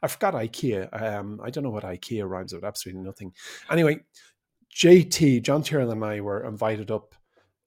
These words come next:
by Nasdaq to Sweden a few years ago for the listing of an Irish company called Zutec on Nasdaq Sweden, which, as I said, uh, on the night of Horizon Live was really great fun. I, and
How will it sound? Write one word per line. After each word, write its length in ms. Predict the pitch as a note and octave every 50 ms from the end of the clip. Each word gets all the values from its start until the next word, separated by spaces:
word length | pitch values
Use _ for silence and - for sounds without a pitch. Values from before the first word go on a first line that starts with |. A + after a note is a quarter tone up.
| _ _ - C3+ - -
by 200 | - C#3 D3+ F#3 F3+
Nasdaq 680 | C#3+ A#2+ G#2+ G#2+ A2 - - F#2 F2 E2+ - - - - _ _ _ _ _ - -
to 140 | - - C3+
Sweden 320 | - - C3+ B2 A2 A2
a 60 | G#2
few 220 | - - - A2+ G#2+
years 280 | G#2 G2+ G#2 G#2 -
ago 380 | A2+ F#2 G2+ G2 G2 G2 F#2+ - _ - - - _
for 140 | - - A#2+
the 80 | A#2+
listing 460 | A#2+ B2 B2+ B2 - - - G#2+ G#2+ G#2
of 120 | G2 F#2
an 80 | G#2+ G#2
Irish 300 | G2+ G2+ F#2+ F2+ - -
company 420 | - A#2 G#2 G#2+ - A2 G#2 G2
called 360 | - - - A2+ G#2 G2 F#2+
Zutec 720 | G#2 G#2+ - B2 B2+ B2+ - - A2 F#2 F2 - - - - - -
on 260 | B2 A2+ G#2 G2+ G2+
Nasdaq 440 | G2+ G2+ G#2 G2+ - - F#2+ F2+ -
Sweden, 440 | - - - A#2 G#2 G2+ G2+ F#2+ F#2+
which, 200 | G#2 G#2 - -
as 120 | A2+ G2+
I 120 | A2 G2 F#2+
said, 400 | - - B2 A2+ G#2 G2 - - _ _ - - - - - _ _ -
uh, 200 | B2 A#2+ A2 G#2+
on 140 | - A2+ A2
the 80 | G#2+ G#2+
night 240 | G#2+ G#2 G#2+ G#2 A2
of 100 | G#2 -
Horizon 500 | G2+ A2 G#2+ G#2 G#2 G#2 - A2 G2 G2
Live 340 | G2+ G2+ G2+ G2+ F#2+ A#2+
was 200 | A2+ G#2 - -
really 180 | C#3 C#3+ A#2+ A#2+
great 280 | A2 - A2+ G2+ F#2+ -
fun. 340 | - - G#2+ G2+ G2 G2
I, 300 | F2+ F2 F#2+ G2+ G#2+ A#2
and 100 | A#2 C3